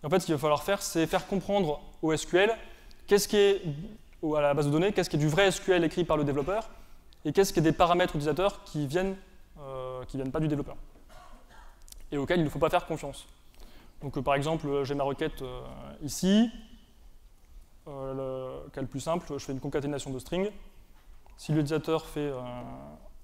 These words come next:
complète la query avec drop table book, une fois que j'ai concaténé, ça donne ça. Et donc,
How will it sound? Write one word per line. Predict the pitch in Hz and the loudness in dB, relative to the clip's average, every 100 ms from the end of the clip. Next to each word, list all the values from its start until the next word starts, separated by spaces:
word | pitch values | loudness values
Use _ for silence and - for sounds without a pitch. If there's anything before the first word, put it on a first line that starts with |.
| - - - - | -20 -20 -20 -8
complète | 151 165 156 | -4 -2 -2
la | 151 | -2
query | 156 151 | 0 0
avec | 151 135 | 0 0
drop | 127 147 | -2 -4
table | 151 143 | -2 0
book, | 143 156 | -2 -4
une | 147 | -4
fois | 160 | -2
que | 143 | -2
j'ai | |
concaténé, | 143 - 151 147 151 151 - - - - - | -4 -6 -4 -2 -4 -6 -16 -20 -20 -20 -20
ça | - 147 | -6 -2
donne | 143 | -2
ça. | - 165 220 - - - - | 2 4 4 0 -14 -20 -10
Et | |
donc, | 143 156 | -4 -4